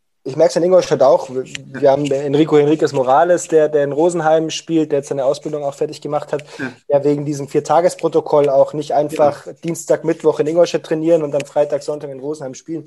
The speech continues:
Speaker 1: Das ist mir alles bewusst, dass das schwierig ist. Aber ich glaub, grad bei der Verteidigersituation, ich kenn jetzt die genauen Ausfallszeiten
Speaker 2: Hm.
Speaker 1: nicht, aber hat sich ja, glaub ich, schon abgezeichnet, dass, dass man da über längere Zeit,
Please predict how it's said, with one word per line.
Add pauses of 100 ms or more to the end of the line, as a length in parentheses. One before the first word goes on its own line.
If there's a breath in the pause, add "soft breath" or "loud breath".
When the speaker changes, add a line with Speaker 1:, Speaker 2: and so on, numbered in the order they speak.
(260 loud breath)
Speaker 1:
Das
ist
mir
alles
bewusst,
dass
das
schwierig
ist. (380 loud breath)
Aber
ich
glaub,
grad
bei
der
Verteidigersituation,
ich (140)
kenn
jetzt
die
genauen
Ausfallszeiten
Speaker 2:
Hm.
Speaker 1:
nicht,
aber
hat
sich
ja,
glaub
ich,
schon
abgezeichnet, (420 soft breath)
dass, (180)
dass
man
da
über
längere
Zeit,